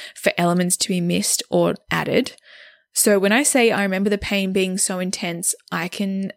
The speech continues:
actually say that now because I recall it being intense, but I don't necessarily remember the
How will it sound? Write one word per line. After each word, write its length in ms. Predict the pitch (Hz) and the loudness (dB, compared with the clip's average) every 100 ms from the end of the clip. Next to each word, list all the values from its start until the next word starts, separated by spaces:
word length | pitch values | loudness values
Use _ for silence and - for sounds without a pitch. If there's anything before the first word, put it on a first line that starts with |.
| - | -6
actually 420 | 190 - 240 226 | -4 -2 0 0
say 320 | - 190 185 | 0 0 0
that 300 | 185 180 165 _ _ | 0 0 -2 _ _
now 600 | 180 180 170 190 294 339 - - _ | -2 0 2 2 2 0 -8 -20 _
because 240 | 220 202 | -2 0
I 80 | 196 | 0
recall 500 | 190 196 - 247 247 | 0 -2 0 2 4
it 120 | 214 | 2
being 200 | 202 175 | -2 -4
intense, 520 | 180 - 175 - 208 - - - | -4 -8 -8 -8 -10 -12 -14 -16
but 100 | - | 0
I 80 | 214 | 2
don't 260 | 196 262 254 | 4 2 2
necessarily 680 | 196 214 214 - 190 196 190 | 0 0 0 0 2 2 2
remember 320 | 190 180 180 | 0 -2 -2
the 180 | 180 | -4